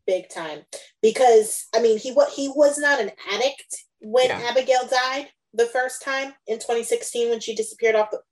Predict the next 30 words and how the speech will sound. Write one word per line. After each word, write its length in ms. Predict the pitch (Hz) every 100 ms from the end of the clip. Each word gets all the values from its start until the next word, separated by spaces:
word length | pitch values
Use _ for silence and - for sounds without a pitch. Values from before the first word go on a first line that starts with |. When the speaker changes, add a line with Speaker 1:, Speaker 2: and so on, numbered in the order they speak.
| _ _ _
Speaker 1:
when 140 | 214
she 120 | 196 190
disappeared 440 | - - 208 196
and 100 | 185
her 80 | 180
plane 240 | 190 190
crashed. 400 | 214 226 233 - - - -
Speaker 2:
Mm-hmm. 180 | 185 185
Speaker 1:
But 160 | 170 -
he 220 | - 226
did 220 | 240 240
get 180 | 254 233
drunk 240 | 226 214 214
and 80 |
hook 180 | 202 196
up 140 | 196 190
with 100 | 180
Lonnie. 360 | 175 160 - _ _ _
Speaker 2:
They're 180 | 165 180
not 180 | 185 175
investing 520 | 170 151 156 - 156
in 120 | 156
him, 220 | 160 156 160
so 520 | - 139 143 143 143
there's 240 | 143 147 147
no 100 | 143
point, 460 | - 143 147 151
like, 220 | 131 120
speculating. 760 | - _ - - 143 147 78 - - - - _ _ _
But 480 | 180 165 156 151